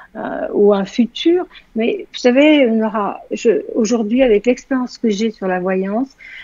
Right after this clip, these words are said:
je suis intimement persuadée, et ça, c'est les scientifiques qui l'expliqueraient bien mieux que moi, que le temps n'existe pas. Et le médium ou le voyant a ce-, a cette faculté de se déplacer dans des sortes de couloirs de l'espace-temps.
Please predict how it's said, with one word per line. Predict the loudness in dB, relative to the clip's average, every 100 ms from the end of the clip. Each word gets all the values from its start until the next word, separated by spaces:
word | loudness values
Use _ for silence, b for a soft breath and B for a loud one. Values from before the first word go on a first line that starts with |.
| B
je | -2
suis | -2 0 2 2 2
intimement | -2 2 4 4 4 2
persuadée, | 0 -2 -2 0 0 2 4 4 4
et | 0
ça, | -2 -4
c'est | -4 -2
les | -2
scientifiques | -4 -10 -16 -6 -4 0
qui |
l'expliqueraient | 0 0 -4 -8 -2 2
bien | 2 2
mieux | 0
que | 0
moi, | 2 2 2
que | 4
le | 4 4
temps | 2 2
n'existe | 4 2 0 -2 -2
pas. | -2 -4 -8 -10 B B B _
Et | 4 4
le | 4
médium | -2 -2 0 0 2
ou | 0
le |
voyant | 0 -2 -2 -2 -2
a | -4 -8
ce-, | -6 -6 -4
a | -8
cette | -8 -10
faculté | _ -4 2 2 2 2 2
de | 2
se | 0 0
déplacer | 0 0 0 -2 -2 -4
dans | -4 -2
des | 2 2 2 B B _
sortes | -2 0 0
de | 0
couloirs | 0 2 2 4 2
de | 2
l'espace-temps. | 0 -4 -4 -4 -4 -8 -6 -6